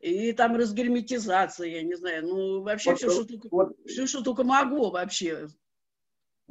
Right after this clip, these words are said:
Speaker 2: Я, э, в-, вот в этом, в своей книге, э,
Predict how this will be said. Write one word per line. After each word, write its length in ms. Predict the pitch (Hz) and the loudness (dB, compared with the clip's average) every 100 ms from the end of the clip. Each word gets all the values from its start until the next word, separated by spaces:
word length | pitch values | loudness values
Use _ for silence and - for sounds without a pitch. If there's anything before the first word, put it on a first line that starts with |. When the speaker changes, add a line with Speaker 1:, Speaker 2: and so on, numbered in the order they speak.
| - | 0
Speaker 2:
Я, 340 | 175 180 - - - - - - _ _ _ _ _ _ 147 _ _ _ _ _ _ _ - | 4 4 4 -6 -12 -16 -20 -20 _ _ _ _ _ _ _ _ _ _ _ _ _ _ -4
э, 40 | |
в-, 1400 | 135 139 139 131 117 - _ _ _ _ _ - - 147 156 | 0 4 6 6 2 0 _ _ _ _ _ -18 -6 0 0
вот 300 | 151 165 156 | 0 -4 0
в 40 | |
этом, 480 | 156 143 139 - - _ _ | 2 2 0 -2 -10 _ _
в 200 | 127 127 | -4 -4
своей 380 | - 170 165 156 | 0 2 6 4
книге, 560 | 165 185 240 131 110 - 240 _ _ _ _ _ _ _ _ _ _ _ - | 2 6 6 6 0 -2 -12 _ _ _ _ _ _ _ _ _ _ _ -12
э, 540 | 135 135 127 123 117 | -6 -4 -2 -2 -2